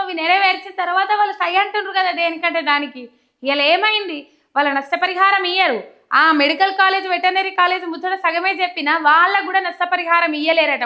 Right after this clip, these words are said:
మొత్తమే. ఇలా వీళ్ళకి నష్టపరిహారం ఇయ్యకుండానే భూములు గుంజుకుందాం, భూములు లాక్కుందాం, అంటే కేంద్రమే అనుమతులు ఇస్తలేదు నాయన అంటే ఇప్పుడు ఈ భూములు సేకరించుకొని ఏం చేస్తాం? ముందుగాల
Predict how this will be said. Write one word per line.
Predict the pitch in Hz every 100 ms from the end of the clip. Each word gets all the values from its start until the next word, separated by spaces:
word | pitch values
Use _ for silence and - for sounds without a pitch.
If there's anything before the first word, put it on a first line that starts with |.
| 233
మొత్తమే. | 233 196 180 - _ _ _ _ _ _ 320
ఇలా | 359 359
వీళ్ళకి | 381 370 320
నష్టపరిహారం | 330 381 392 381 370 370 349
ఇయ్యకుండానే | 359 381 359 381 320
భూములు | 339 370 359 320
గుంజుకుందాం, | 320 349 370 370 359
భూములు | 330 349 359
లాక్కుందాం, | 330 320 311 277 247 - _ _
అంటే | 330 349
కేంద్రమే | 294 339 381 415 427
అనుమతులు | 403 403 415 392
ఇస్తలేదు | 392 392 381 359
నాయన | 339 359 339 277
అంటే | 247 262 339 370
ఇప్పుడు | 370 302 359 381 - _
ఈ | 330 285
భూములు | 370 427 427
సేకరించుకొని | 403 415 403 359 392 370 359
ఏం | 370
చేస్తాం? | 381 381 294 311
ముందుగాల | 381 392